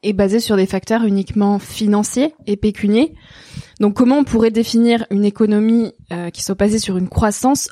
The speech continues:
autre qu'une croissance économique et financière ? Quelle autre richesse peut se mesurer finalement ?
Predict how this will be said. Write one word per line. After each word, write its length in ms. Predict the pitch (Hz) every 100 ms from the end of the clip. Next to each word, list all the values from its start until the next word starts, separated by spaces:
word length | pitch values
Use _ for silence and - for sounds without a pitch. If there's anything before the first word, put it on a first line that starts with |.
| -
autre 360 | 247 - -
qu'une 180 | - 208
croissance 540 | - 202 208 233 226 - -
économique 600 | 233 - 220 220 240 247
et 60 | 202
financière ? 680 | - 208 196 - 180 - _ _ -
Quelle 160 | 240
autre 220 | 247 -
richesse 480 | 226 226 - 226 -
peut 180 | - 202
se 200 | - 190
mesurer 420 | 185 214 196 190
finalement ? 360 | - 180 165